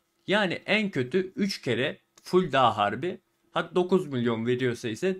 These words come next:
dört kere kri-, daha harbini fulllemeniz gerekiyor sıfırdan gold chest'e kadar.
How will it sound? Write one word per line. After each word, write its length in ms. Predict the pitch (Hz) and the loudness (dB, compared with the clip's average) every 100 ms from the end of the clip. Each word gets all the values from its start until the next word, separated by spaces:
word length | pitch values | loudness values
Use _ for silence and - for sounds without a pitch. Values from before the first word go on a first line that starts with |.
| 185 | 2
dört 220 | 185 196 | 2 2
kere 320 | 170 143 190 | -2 -2 -2
kri-, 360 | - - 147 - | -4 -8 -10 0
daha 240 | 147 160 | 4 4
harbini 320 | 131 123 139 175 | 2 0 -2 -4
fulllemeniz 640 | - 135 123 127 160 139 | -2 -2 0 0 -2 -2
gerekiyor 520 | 131 120 - - 143 | -2 -2 -4 -4 -4
sıfırdan 680 | 170 - 147 113 104 135 131 | -4 -10 -6 -6 -2 -4 -4
gold 260 | 104 127 127 | -2 -4 -2
chest'e 380 | 104 95 139 | -6 -4 -6
kadar. 360 | - 95 - | -4 -6 -8